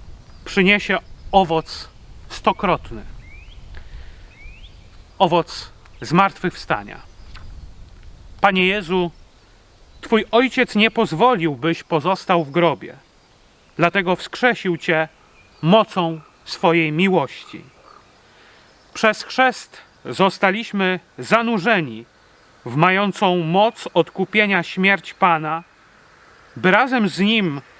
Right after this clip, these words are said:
zmartwychwstać. Jeżeli umarliśmy razem z Chrystusem, wierzymy, że z Nim również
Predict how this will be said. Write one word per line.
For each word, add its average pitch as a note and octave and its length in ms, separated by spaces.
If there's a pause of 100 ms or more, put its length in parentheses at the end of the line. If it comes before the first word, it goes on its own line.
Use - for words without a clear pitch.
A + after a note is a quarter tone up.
(220)
zmartwychwstać. D#3 1040 (1200)
Jeżeli F#3 520
umarliśmy G3 720
razem G3 320
z - 80
Chrystusem, F3 800 (760)
wierzymy, F3 600
że E3+ 360 (120)
z B2 180
Nim B3 280
również E3 720